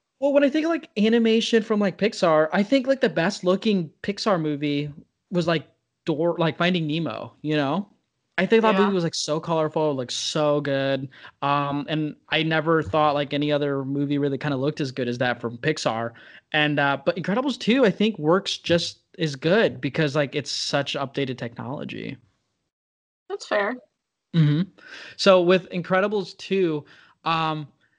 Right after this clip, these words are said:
Speaker 1: what did you think of, like, the story? 'Cause, like, I know, like, some people were like, "Oh, it, it's not as, still as good as the first movie," but, like, I,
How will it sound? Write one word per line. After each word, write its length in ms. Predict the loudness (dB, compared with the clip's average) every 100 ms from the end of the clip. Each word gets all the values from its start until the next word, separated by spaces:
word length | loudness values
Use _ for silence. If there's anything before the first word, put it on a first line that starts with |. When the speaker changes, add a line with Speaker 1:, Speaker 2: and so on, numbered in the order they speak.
| _
Speaker 1:
what 160 | 0 2
did 140 | 4
you 80 | 2
think 200 | 0 0
of, 80 | 0
like, 120 | -2
the 60 | -4
story? 300 | -4 -2 -2
'Cause, 120 | -2
like, 120 | -4 0
I 120 | 0
know, 380 | 2 2 2 2
like, 180 | 2
some 200 | 0 -2
people 560 | 2 0 4 4 4 4
were 140 | 2
like, 240 | 2 0 0 2
"Oh, 480 | 4 6 4 2
it, 200 | -2 -6 -4
it's 240 | -6 -4
not 160 | -2 -2
as, 80 | -2
still 240 | -2 -2
as 100 | -2
good 140 | -4 -6
as 80 | -6
the 80 |
first 300 | -2 -2 0
movie," 280 | -2 -2 -2
but, 280 | -2 -4 -2
like, 160 | -2 -2
I, 220 | -2 -2